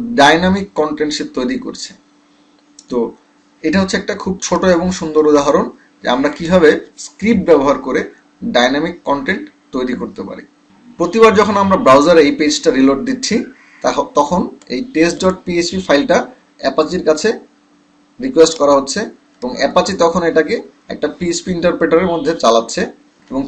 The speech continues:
পিএইচপি ইন্টারপ্রেটার কি করছে? এই ফাইলের প্রত্যেকটা লাইন একটার পর একটা সে এক্সিকিউট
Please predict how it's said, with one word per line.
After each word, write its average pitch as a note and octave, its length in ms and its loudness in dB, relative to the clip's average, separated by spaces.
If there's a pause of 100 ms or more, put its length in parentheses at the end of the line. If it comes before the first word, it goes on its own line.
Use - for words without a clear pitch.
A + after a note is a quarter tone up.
পিএইচপি G3+ 360 -4
ইন্টারপ্রেটার F#3+ 440 0
কি - 140 -16
করছে? D#3+ 240 0 (500)
এই C#3+ 60 0 (100)
ফাইলের C#3+ 360 4 (360)
প্রত্যেকটা F3 380 -2 (100)
লাইন E3+ 160 4 (260)
একটার D#3+ 260 -2
পর D#3+ 160 0
একটা D#3 180 -4
সে - 120 -2
এক্সিকিউট E3 340 -6